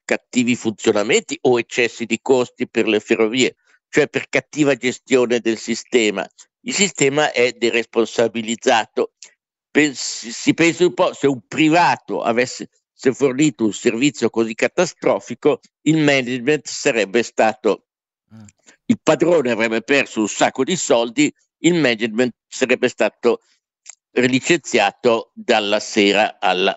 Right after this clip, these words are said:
Speaker 1: mattina.
Speaker 2: Da questo
Speaker 1: Quindi
Speaker 2: punto di
Speaker 1: c'è
Speaker 2: vista la Lega, il partito di Salvini, dice in questi giorni è colpa di quelli che c'erano prima.
Speaker 1: Ma questo lo dicono tutti,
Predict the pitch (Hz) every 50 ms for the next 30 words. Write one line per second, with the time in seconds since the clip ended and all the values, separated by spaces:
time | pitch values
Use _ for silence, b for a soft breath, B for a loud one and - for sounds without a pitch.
0 | _ 113 107 110 110 - _ - 117 110 101 - - 165 147 - 170 165 165 165
1 | 160 - 175 160 180 185 180 196 - - 190 165 147 131 131 135 139 147 143 143
2 | 160 165 151 - - 104 95 - 113 - 120 110 117 - - 190 190 143 135 143
3 | 156 151 120 117 123 120 - - - 156 147 139 123 110 - 123 110 - - 151
4 | 143 117 113 110 117 123 135 127 110 - 127 113 - 127 120 113 - 104 107 107
5 | - 110 - - 101 82 90 101 104 - - 76 71 76 78 85 - _ _ _
6 | _ _ _ _ _ _ _ _ _ _ _ _ _ _ _ _ _ _ _ _
7 | - - _ - _ _ _ - - - 190 190 202 185 139 131 - 107 110 -
8 | - 151 - _ - 110 110